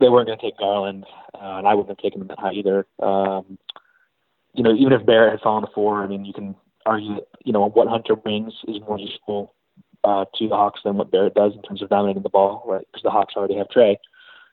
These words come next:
Uh, you know, they didn't really need Coby White, another guy who's really a scorer. Uh, you know, Culver, I think, would have been a consideration for me if I was, if I was picking there. But, you know, there's not, like, a great, you know, case for any of those guys rel-, versus Hunter, right? So, you know, I, I, when you really do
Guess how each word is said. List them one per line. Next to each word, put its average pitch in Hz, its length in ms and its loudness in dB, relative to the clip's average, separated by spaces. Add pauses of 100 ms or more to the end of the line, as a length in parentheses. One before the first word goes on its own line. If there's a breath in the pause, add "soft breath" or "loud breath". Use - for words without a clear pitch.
Uh, 123 160 6
you 127 100 4
know, 123 100 4
they 123 80 4
didn't 131 280 -4
really 135 140 -4
need 127 160 -8
Coby 127 220 -2
White, 120 280 2
another 107 200 -10
guy 107 180 -6
who's 110 140 -14
really 107 160 -4
a 104 40 -6
scorer. 104 540 -2 (180)
Uh, 101 280 -8
you 107 80 -14
know, 101 180 -6
Culver, 113 400 6
I 107 120 2
think, 104 260 -10
would 107 100 0
have 101 100 -2
been 104 140 -4
a 101 180 -6 (260)
consideration 110 580 -6 (320)
for 139 80 -4
me 151 280 -8
if - 120 -10
I 117 80 2
was, 117 80 0 (180)
if - 80 -20
I 123 40 6
was 123 140 6
picking 135 220 -8
there. 131 300 -4 (180)
But, 98 220 2 (440 loud breath)
you 214 80 4
know, 151 60 6
there's 147 160 6
not, 185 120 6
like, 139 140 4
a 113 100 2
great, 117 480 4 (360)
you 127 100 -8
know, 98 120 -4
case 117 280 -2
for 98 100 -6
any 101 120 -6
of 95 40 -8
those 90 140 -8
guys 98 400 0 (380)
rel-, 117 360 4
versus 113 240 2
Hunter, 107 300 -6
right? 101 200 -2
So, 123 220 6
you 143 180 0
know, 139 80 4
I, 127 220 4
I, - 160 -6
when 147 120 -2
you 139 80 -6
really 131 240 4
do 110 340 -6